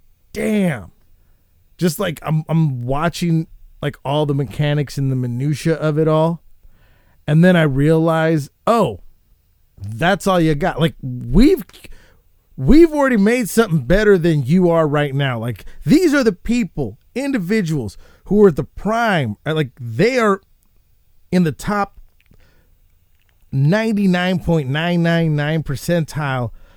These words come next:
of people who do this, right?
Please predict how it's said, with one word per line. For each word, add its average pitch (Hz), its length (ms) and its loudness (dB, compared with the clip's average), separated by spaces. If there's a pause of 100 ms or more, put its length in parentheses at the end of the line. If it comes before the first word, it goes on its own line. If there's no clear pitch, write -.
(1000)
of 185 400 -2
people 190 380 0
who 175 180 4
do 156 300 2
this, 110 360 -10
right? 185 360 0